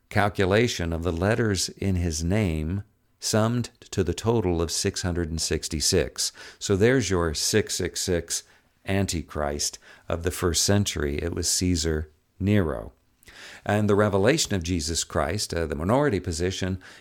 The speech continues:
is that, um, that was written around sixty-six A D, warning the churches of this great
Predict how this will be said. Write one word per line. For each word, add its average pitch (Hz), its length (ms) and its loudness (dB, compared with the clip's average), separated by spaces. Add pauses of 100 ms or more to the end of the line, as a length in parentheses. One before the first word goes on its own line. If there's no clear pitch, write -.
(100)
is 92 360 2
that, - 420 -2
um, 90 460 -2
that 87 260 -2
was 104 220 -2
written 90 400 0
around 90 400 0
sixty-six - 960 -2
A 82 180 0
D, 78 400 2 (400)
warning 123 480 2
the 82 80 -2
churches 78 640 -4 (100)
of 80 140 -6
this 82 220 -2
great 80 480 -2